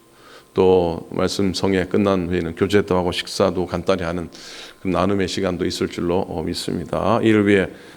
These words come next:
협력해 주시면 감사를 드리고요. 여러분 하여튼 늘 건강하시고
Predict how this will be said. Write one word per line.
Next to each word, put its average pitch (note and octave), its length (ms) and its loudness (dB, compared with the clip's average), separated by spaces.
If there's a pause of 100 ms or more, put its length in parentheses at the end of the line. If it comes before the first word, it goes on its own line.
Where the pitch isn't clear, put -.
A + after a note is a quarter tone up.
협력해 A2 460 2
주시면 F#2+ 260 -4
감사를 F2 440 -2
드리고요. G2+ 640 0 (480)
여러분 B2+ 280 4
하여튼 C#3 440 4
늘 C3 360 4
건강하시고 G#2+ 1400 0